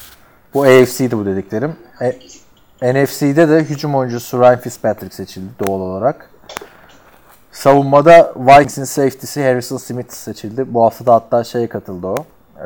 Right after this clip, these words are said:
Rick Eisen Show'a katıldı. "Rodgers'a nasıl hazırlanıyorsunuz? Anthony Barr ne yapıyor?" gibi saçma <laughs> sorulara cevap vermek zorunda kaldı. Ve, e, special team'lerde de Greg Zuerlein,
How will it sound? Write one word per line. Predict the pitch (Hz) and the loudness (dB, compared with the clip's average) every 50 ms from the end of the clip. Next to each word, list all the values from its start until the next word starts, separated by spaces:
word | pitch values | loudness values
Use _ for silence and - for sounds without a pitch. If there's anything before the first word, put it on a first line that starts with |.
| 104 107 | -12 -12
Rick | 110 110 - | -8 -4 -2
Eisen | 107 107 107 104 110 | -2 -2 -2 -4 -10
Show'a | 101 - - 107 107 110 | -12 -8 -8 -6 -6 -6
katıldı. | 104 107 95 - - 92 90 104 123 147 - _ _ _ _ _ _ _ _ _ _ _ _ _ _ - - 117 | -8 -10 -12 -12 -14 -14 -10 -10 -10 -10 -12 _ _ _ _ _ _ _ _ _ _ _ _ _ _ -20 -12 -8
"Rodgers'a | 104 104 104 110 107 101 - - - 104 107 - 58 85 | -8 -8 -6 -6 -8 -10 -8 -6 -6 -6 -6 -6 -8 -8
nasıl | 110 107 - - 107 | -8 -8 -6 -6 -8
hazırlanıyorsunuz? | 101 98 95 101 92 90 90 90 90 90 85 - - 95 98 92 87 | -8 -8 -10 -12 -12 -10 -10 -12 -12 -12 -14 -14 -14 -16 -16 -14 -10
Anthony | 92 98 101 101 - 107 104 101 98 | -8 -8 -8 -8 -8 -12 -10 -10 -8
Barr | 196 196 98 98 | -6 -6 -6 -6
ne | 98 | -6
yapıyor?" | 95 - 95 _ - 95 | -6 -8 -8 _ -12 -12
gibi | 90 90 98 95 101 104 117 123 - _ | -12 -10 -10 -10 -8 -8 -10 -10 -12 _
saçma | - - - - - - - - | -16 -12 -10 -10 -10 -12 -16 -18
<laughs> | - - - - 143 | -18 -18 -16 -14 -14
sorulara | - - - - 156 131 120 107 107 107 107 110 120 117 - | -16 -14 -10 -10 -10 -8 -8 -10 -8 -8 -6 -6 -8 -8 -8
cevap | 110 - - 104 107 104 - 110 | -10 -6 -4 -4 -4 -4 -4 -4
vermek | 104 101 107 117 120 - | -4 -4 -6 -8 -12 -10
zorunda | - 110 104 104 101 104 104 | -8 -8 -8 -8 -8 -10 -12
kaldı. | - - 95 90 92 98 127 143 165 165 _ _ _ _ _ _ - - - - _ _ _ _ _ - | -10 -10 -12 -12 -12 -10 -10 -10 -10 -12 _ _ _ _ _ _ -20 -20 -20 -20 _ _ _ _ _ -18
Ve, | - 123 131 147 160 165 156 - - - | -6 0 4 6 6 6 4 2 -4 -10
e, | 120 120 117 113 113 113 113 113 113 113 117 113 113 113 113 104 - _ | -8 -6 -4 -4 -4 -4 -4 -4 -4 -4 -4 -4 -4 -6 -6 -8 -12 _
special | - - - - 147 143 - 147 135 | -20 -16 -8 -4 -4 -4 -2 -4 -6
team'lerde | 117 - - 123 120 123 123 120 120 123 120 135 135 | -6 -6 -8 -10 -6 -2 -2 0 0 0 -2 -4 -2
de | 160 165 175 170 143 120 | 0 0 0 0 -2 -2
Greg | 123 127 127 120 | -2 -2 -2 -2
Zuerlein, | 120 113 120 135 131 120 113 113 117 139 156 | -4 -2 0 0 2 2 4 4 4 4 2